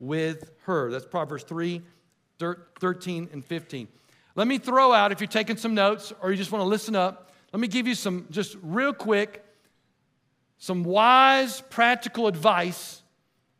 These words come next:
Just throw your way. You can take it or leave it, but I believe these things are all biblically backed. First one, most importantly, lay down your pride, admit what you don't know,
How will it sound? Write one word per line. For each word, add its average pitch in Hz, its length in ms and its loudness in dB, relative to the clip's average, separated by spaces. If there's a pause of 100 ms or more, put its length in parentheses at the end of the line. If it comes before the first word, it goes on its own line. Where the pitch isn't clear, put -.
Just 190 220 -4
throw 220 260 4
your 202 180 0
way. 156 300 -2 (220)
You 156 80 -16
can 156 120 -6
take 208 240 -2
it 220 80 -2
or 226 60 0
leave 196 220 0
it, 185 140 -6
but 170 100 -2
I 175 80 2
believe 180 260 -2
these 185 160 -6
things 185 200 -6
are 180 60 -10
all 190 240 0
biblically 175 400 -4
backed. 139 420 -6 (640)
First 254 280 0
one, 240 240 2
most 233 280 2
importantly, 185 540 -2 (920)
lay 175 240 2
down 285 300 6
your 294 100 2
pride, 185 600 4 (440)
admit 190 320 0
what 277 160 -4
you 254 60 -2
don't 254 280 4
know, 175 400 2